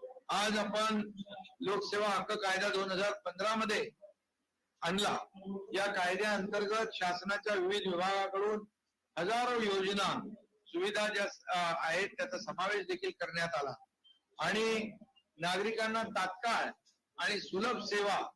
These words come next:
देण्याचे पर्याय उपलब्ध करून देण्यात आले आणि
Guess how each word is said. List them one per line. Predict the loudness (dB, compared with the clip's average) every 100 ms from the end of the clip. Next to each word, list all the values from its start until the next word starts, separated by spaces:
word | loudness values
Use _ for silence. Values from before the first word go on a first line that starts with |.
| _
देण्याचे | -4 0 0 -2 -4
पर्याय | 0 0 2 2 0
उपलब्ध | -4 -4 -2 -2
करून | -2 -2 -2
देण्यात | 0 0 0
आले | -2 -2 -8 _ _ _ _ _ _ _ -2
आणि | 2 2 2 0 -2